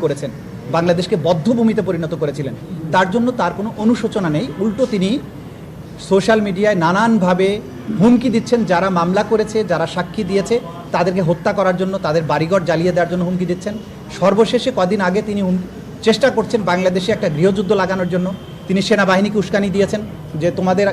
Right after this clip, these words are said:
কিছু কিছু অফিসারের বিচার হচ্ছে, তোমরা এর বিরুদ্ধে রুখে দাঁড়াও।" কিন্তু দেশপ্রেমিক সেনাবাহিনী সেই তার উস্কানিতে পা দেননি।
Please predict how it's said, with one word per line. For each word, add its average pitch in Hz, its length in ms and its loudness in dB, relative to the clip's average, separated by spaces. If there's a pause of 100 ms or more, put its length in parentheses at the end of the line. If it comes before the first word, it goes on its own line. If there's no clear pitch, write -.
কিছু 208 180 -4
কিছু 202 180 0
অফিসারের 190 340 0
বিচার 180 240 0
হচ্ছে, 180 160 -2
তোমরা 175 240 0
এর 175 60 4
বিরুদ্ধে 165 220 -2
রুখে 175 180 0
দাঁড়াও।" 175 240 0 (440)
কিন্তু 185 180 4
দেশপ্রেমিক 220 520 2
সেনাবাহিনী 196 580 2 (180)
সেই 190 180 0
তার 175 140 2
উস্কানিতে 185 680 0
পা 170 160 2
দেননি। 185 300 2